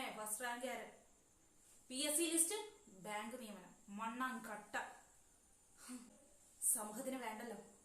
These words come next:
പക്ഷേ എനിക്കെന്നെ വേണം,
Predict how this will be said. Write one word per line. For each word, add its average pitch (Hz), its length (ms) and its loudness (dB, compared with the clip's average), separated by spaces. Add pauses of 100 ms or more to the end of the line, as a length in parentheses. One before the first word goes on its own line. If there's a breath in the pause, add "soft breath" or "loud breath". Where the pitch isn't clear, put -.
(920)
പക്ഷേ - 240 2 (920)
എനിക്കെന്നെ 214 540 -8
വേണം, 180 220 -14